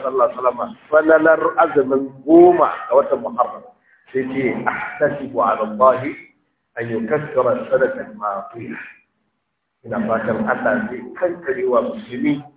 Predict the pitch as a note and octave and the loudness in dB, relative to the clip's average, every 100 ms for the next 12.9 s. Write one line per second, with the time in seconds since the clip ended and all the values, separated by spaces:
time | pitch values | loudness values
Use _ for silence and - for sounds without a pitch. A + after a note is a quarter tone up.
0 | _ _ _ A#2 G#2+ C3 D3 C3+ C3 A2 | _ _ _ _ -4 -2 0 -4 -6 -8
1 | A2 B2 A#2+ G#2 G#2+ B2+ C#3 B2+ - - | -8 -4 -4 -6 -8 0 0 0 -8 -16
2 | - - - - - - - - _ _ | -18 -18 -20 -18 -16 -16 -18 -20 _ _
3 | _ _ _ _ _ _ _ _ A2+ C#3+ | _ _ _ _ _ _ _ _ 0 2
4 | D3 - C3+ C#3 D3 D3 C#3+ D3 - - | 2 0 0 4 4 4 2 -6 -6 -4
5 | B2+ - D3 - - C3 A#2+ A2+ A#2+ A#2+ | -2 -2 -4 -6 -6 -8 -8 -6 -2 -2
6 | B2 A2 - - - _ _ _ _ - | -2 -14 -16 -16 -16 _ _ _ _ -6
7 | C#3+ D#3 D3+ D3+ C3 C3 C3+ B2+ - - | 0 2 2 2 4 6 6 0 -2 -2
8 | B2 G2+ C3+ - D3 D3 C3 C3 B2+ A#2+ | 0 0 -2 -4 -6 -4 -2 0 0 -2
9 | A#2 A#2+ - - - - - - G#2+ D#3 | -6 -6 -14 -8 -6 -6 -10 -20 -4 0
10 | F3 D3+ D3+ D3+ D#3+ D#3+ A#2+ C#3 D#3 C3 | 2 2 2 4 4 4 2 0 -6 -2
11 | C#3+ C#3+ - E2+ - - _ _ _ A#2+ | 2 2 2 -2 -4 -16 _ _ _ 0
12 | C3 C3+ C#3+ C#3+ B2+ B2+ C3 B2+ | 2 2 0 -2 -2 0 0 -2